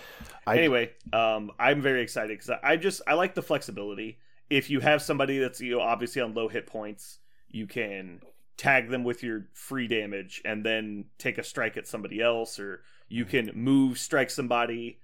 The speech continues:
Speaker 2: and then if you leave them on one, tap them with your base and then move past them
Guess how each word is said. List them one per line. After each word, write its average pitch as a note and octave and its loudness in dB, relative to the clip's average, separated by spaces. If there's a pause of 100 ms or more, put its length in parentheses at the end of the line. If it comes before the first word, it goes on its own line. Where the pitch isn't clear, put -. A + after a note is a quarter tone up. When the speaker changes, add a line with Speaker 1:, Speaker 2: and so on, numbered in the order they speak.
(340)
Speaker 2:
and B2+ 4
then B2+ 4
if A#2+ 2
you C3+ 0
leave C3 2
them A#2+ 0
on A#2 2
one, A#2 0 (560)
tap B2 2
them A#2+ 0
with A2+ -6
your A2 -6
base A2 -4
and G#2 -8
then G#2+ -6
move G#2 -2
past G2 -4
them G2+ -8